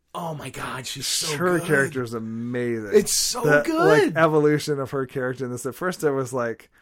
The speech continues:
Speaker 2: "Well, what are they gonna do with this?" But the,
Speaker 1: Right.
Speaker 2: the way it goes is just unreal.
Speaker 1: 'Cause she
Speaker 2: So
Speaker 1: really
Speaker 2: good.
Speaker 1: does turn the page and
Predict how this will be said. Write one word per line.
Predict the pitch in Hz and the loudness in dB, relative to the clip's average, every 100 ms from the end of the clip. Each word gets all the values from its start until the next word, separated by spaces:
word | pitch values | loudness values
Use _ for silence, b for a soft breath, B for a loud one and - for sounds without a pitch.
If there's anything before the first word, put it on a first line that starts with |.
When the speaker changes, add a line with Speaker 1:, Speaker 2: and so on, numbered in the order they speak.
| b b b b b _ - | b b b b b _ -14
Speaker 2:
"Well, | 135 139 | -10 -8
what | 120 139 | -4 -4
are | 160 | -2
they | 151 | -2
gonna | 120 | -4
do | 110 117 123 | -6 -6 -4
with | 113 | -6
this?" | 107 101 - | -10 -12 -12
But | 120 | -12
the, | 151 | -8
Speaker 1:
Right. | 139 131 117 135 | -2 -2 -2 -4
Speaker 2:
the | 143 | 0
way | 160 156 | 6 6
it | 127 | 4
goes | 131 123 113 | 0 -2 -2
is | 117 - | -8 -10
just | 120 - - | -10 -10 -10
unreal. | 123 117 110 110 98 92 | -8 -6 -6 -8 -10 -2
Speaker 1:
'Cause | 233 - | 0 0
she | 254 | 0
Speaker 2:
So | 139 | -2
Speaker 1:
really | 233 262 | -2 0
Speaker 2:
good. | 202 | 4
Speaker 1:
does | 190 165 | 4 4
turn | - 180 160 | -2 -4 -4
the | 131 | -6
page | 160 175 147 | -6 -6 -6
and | 120 | -12